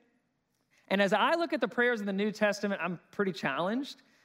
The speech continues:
'cause my prayers are often more about me and my small life than they really are about the great kingdom of God and His advancement, His movement.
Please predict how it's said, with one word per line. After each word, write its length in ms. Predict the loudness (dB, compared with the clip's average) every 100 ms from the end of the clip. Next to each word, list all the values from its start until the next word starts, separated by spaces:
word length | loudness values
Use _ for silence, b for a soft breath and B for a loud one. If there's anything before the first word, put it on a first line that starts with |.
| b
'cause 160 | -2 2
my 160 | 2
prayers 500 | 0 0 0 2 0
are 140 | 0 0
often 320 | 0 -2 -2
more 220 | 0 0
about 360 | 2 2 2 0
me 280 | -4 -2 -2
and 100 | -2
my 160 | -4
small 340 | -4 -4 -4 -2
life 360 | -2 -4 -6
than 80 | -6
they 120 | -4
really 240 | -2 -2 0
are 280 | 0 0
about 200 | 0 -2
the 80 | -6
great 220 | -6 -6
kingdom 340 | -6 -8 -6 -6
of 120 | -6
God 300 | -4 -2 -4
and 80 | -6
His 140 | -8
advancement, 560 | -8 -8 -8 -10 -14 -12
His 140 | -10
movement. 460 | -6 -6 -4 -4